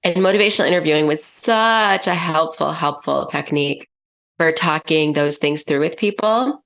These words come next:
And then, you know, I started thinking about, really, it was the parents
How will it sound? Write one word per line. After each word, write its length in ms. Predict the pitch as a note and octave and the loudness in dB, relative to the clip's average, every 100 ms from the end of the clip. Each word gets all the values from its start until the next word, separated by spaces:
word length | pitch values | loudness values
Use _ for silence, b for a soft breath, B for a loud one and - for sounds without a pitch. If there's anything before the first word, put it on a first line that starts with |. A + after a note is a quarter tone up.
| _ _ _ _ _ - | _ _ _ _ _ -2
And 200 | F3+ F#3 | 0 2
then, 400 | F3+ F3 E3+ - - - | 2 2 0 -2 -8 -4
you 140 | F3+ | 0
know, 240 | E3+ D#3+ | 2 2
I 160 | D3+ E3+ | 0 -2
started 640 | E3+ F3+ F3 E3+ E3 D#3+ - _ _ _ _ _ _ | -2 -2 0 0 0 -2 -8 _ _ _ _ _ _
thinking 320 | - G#3 G#3+ F#3+ | -2 0 2 2
about, 640 | E3+ D#3+ D3+ D3+ - - _ _ _ _ _ _ - | 0 0 2 2 0 -4 _ _ _ _ _ _ -6
really, 240 | F3 A3+ F#3+ | 2 4 4
it 80 | |
was 140 | E3 D#3+ | 2 2
the 220 | D3+ - | 0 -2
parents 840 | - - G4+ C3 A2+ C#3+ - - | -6 0 2 2 2 -2 -4 -10